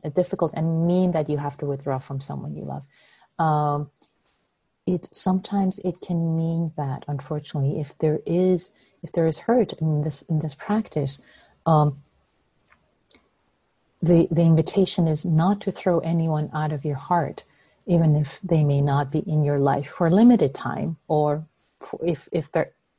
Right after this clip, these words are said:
pattern of hurt continues, they may not be, you may choose that it's not appropriate for that being to be in your life, period. Again, this is not the case you're, uh, talking about, but just in general, raising that,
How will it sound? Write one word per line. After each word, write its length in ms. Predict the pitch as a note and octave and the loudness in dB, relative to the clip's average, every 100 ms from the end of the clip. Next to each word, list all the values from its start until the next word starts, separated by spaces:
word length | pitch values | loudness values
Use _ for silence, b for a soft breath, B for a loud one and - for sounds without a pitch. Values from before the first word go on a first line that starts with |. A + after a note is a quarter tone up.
| - | -6
pattern 400 | D#3+ D3+ D3 D3 | -2 -2 -2 -6
of 100 | C#3+ | -8
hurt 300 | - C#3+ - | -6 -6 -4
continues, 680 | D#3 C#3+ G#3+ A3 D3+ D#3 b b b | -8 -4 0 0 -2 -6 b b b
they 120 | D#3+ | 0
may 160 | D#3 D3+ | 2 2
not 280 | D3+ D3+ D3 | 0 -2 -4
be, 100 | D#3+ b | -8 b
you 100 | - | 2
may 140 | E3+ D#3 | 4 4
choose 460 | D#3 - E3+ D#3+ | 2 4 4 4
that 180 | D3 C#3 | 2 0
it's 140 | D#3 - | -2 -2
not 180 | D3+ | -2
appropriate 380 | D3 - D#3 D#3+ | -4 -6 -8 -6
for 120 | - D#3 | -4 -2
that 200 | D3+ - _ _ _ | -2 -4 _ _ _
being 300 | D#3+ D3 C#3+ | 2 4 0
to 140 | - | -4
be 120 | - D#3 | -6 -4
in 200 | D3+ D3 | -2 -4
your 120 | D3 | -2
life, 320 | - D3+ - | -2 -4 -8
period. 540 | - F#3+ E3+ - - - b b b | -4 -2 0 -4 -8 -12 b b b
Again, 180 | D3+ C#3 | -2 0
this 160 | D3 - | -2 -2
is 100 | D#3+ | 0
not 180 | C#3+ | 0
the 40 | - | -2
case 340 | - D3+ C#3 | -4 -4 -2
you're, 260 | D3+ D3 F3 _ _ _ _ _ _ _ - | 0 0 -2 _ _ _ _ _ _ _ -10
uh, 180 | F3 E3+ | -8 -6
talking 440 | - G3+ G3+ E3+ C#3+ | 2 4 4 2 -2
about, 280 | C3+ B2+ - | -2 -6 -6
but 160 | D#3 | -8
just 240 | - D3+ E3 | -8 -10 -4
in 120 | D3+ | -4
general, 400 | D#3 D3+ D3 D3+ | -2 -2 -2 -4
raising 460 | D3+ D3+ D3+ D#3 | -2 -2 -4 -6
that, 260 | D3+ - D#3 | -6 -8 -12